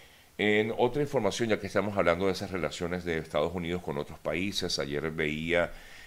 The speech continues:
eh, una importante entrevista que realizaba nuestra colega Carla Angola al representante del, eh, del, eh,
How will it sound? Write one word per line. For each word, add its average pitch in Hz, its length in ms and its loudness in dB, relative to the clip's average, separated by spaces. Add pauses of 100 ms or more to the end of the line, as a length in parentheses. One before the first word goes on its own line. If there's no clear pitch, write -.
(140)
eh, 71 380 -2
una 78 580 2
importante 73 840 -6
entrevista 78 560 -6
que 71 160 -6
realizaba 71 500 -2
nuestra 69 520 -4
colega 73 640 0
Carla 76 280 0
Angola 73 480 0 (300)
al 71 160 -2
representante 76 840 -2
del, 71 340 -2
eh, 65 220 -4 (300)
del, 67 460 -6
eh, 64 280 -8